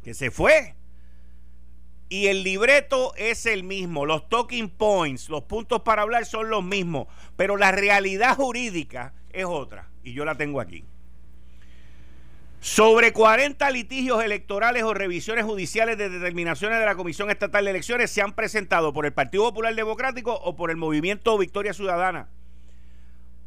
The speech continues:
o para asistir a candidatos del Partido Popular Democrático y de Victoria Ciudadana. No han tenido éxito en ninguno. Todos han sido desestimados o resueltos de manera que no se le concede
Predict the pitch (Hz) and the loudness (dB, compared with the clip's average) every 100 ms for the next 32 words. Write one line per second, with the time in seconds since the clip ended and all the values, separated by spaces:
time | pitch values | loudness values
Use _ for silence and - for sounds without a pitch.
0 | - - 196 202 196 175 175 - 175 226 | -6 -2 2 2 2 2 0 0 -6 0
1 | 247 247 233 214 208 196 156 143 147 147 | 2 4 2 2 0 0 -2 -2 0 0
2 | 135 214 247 214 233 240 226 220 220 262 | 0 0 0 0 -2 -2 -2 -2 -2 -2
3 | 240 226 185 185 180 165 175 196 180 180 | -2 -4 -2 -2 0 -2 -2 -2 0 0
4 | 156 135 110 - - - - 135 170 233 | 0 0 -6 -10 -12 -12 -8 2 6 8
5 | 233 254 254 233 214 240 233 226 240 - | 8 4 0 -2 -2 0 2 2 0 -4
6 | 233 240 247 - 214 208 208 208 202 190 | -6 -2 -2 -2 -2 -2 -4 -4 -2 -2
7 | 180 233 240 214 160 - - 262 240 165 | 2 2 2 2 0 -2 6 8 10 6
8 | 143 - 185 190 - 214 214 202 185 190 | 0 -4 -6 -6 -10 -8 -6 -6 -6 -6
9 | 175 - 160 190 220 202 160 147 196 190 | -6 -6 -2 0 2 0 -2 -4 -6 -4
10 | 214 175 160 165 214 170 190 165 196 226 | -4 -2 -2 2 4 4 2 -2 -2 2
11 | 220 202 185 170 - 214 226 220 | 2 2 0 -4 -2 0 0 -2